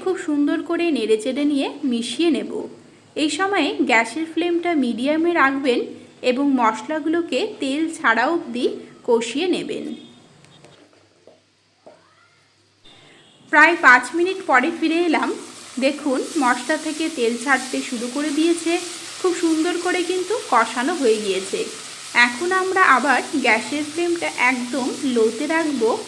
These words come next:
এবং সেদ্ধ করে রাখা মোচাটা এর মধ্যে দিয়ে দেব। মোচাটাকে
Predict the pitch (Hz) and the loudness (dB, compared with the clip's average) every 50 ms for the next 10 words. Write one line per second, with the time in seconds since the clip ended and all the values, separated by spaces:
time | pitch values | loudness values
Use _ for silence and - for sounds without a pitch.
0 | - - - - - - 285 285 285 294 294 285 285 285 285 269 269 262 - 339 | -12 -16 -16 -16 -6 -2 -2 0 2 2 0 0 0 0 0 0 -2 -2 -2 -2
1 | 349 339 349 349 359 359 370 370 359 359 349 359 339 294 240 233 220 226 - 294 | -2 -2 -2 -4 -2 -2 0 -2 -2 -2 -4 -2 0 0 0 0 0 -2 0 -4
2 | 311 311 - 240 247 302 - - - 262 254 247 233 233 226 226 226 - 381 370 | -2 0 2 2 2 2 0 -6 -4 -2 -2 -2 -2 -4 -4 -6 -4 -2 -2 -2
3 | 262 240 - 196 - - - - 117 120 120 - - - - - - - - - | -2 -2 -2 -4 -4 -6 -8 -8 -8 -8 -10 -10 -12 -16 -18 -18 -14 -12 -10 -10
4 | 117 - - - - - - - - - - - - - - - - - - - | -8 -10 -12 -14 -16 -16 -16 -18 -18 -18 -18 -18 -18 -18 -18 -18 -18 -18 -18 -18
5 | - - - - - - - - - - - - - - - - - - - - | -20 -18 -16 -16 -14 -14 -16 -16 -18 -18 -18 -18 -18 -16 -16 -16 -18 -20 -20 -20
6 | _ - - - - - - - - 254 262 269 269 339 339 339 370 370 370 | _ -20 -20 -20 -20 -20 -20 -8 -4 -2 -2 0 2 0 2 4 2 2 2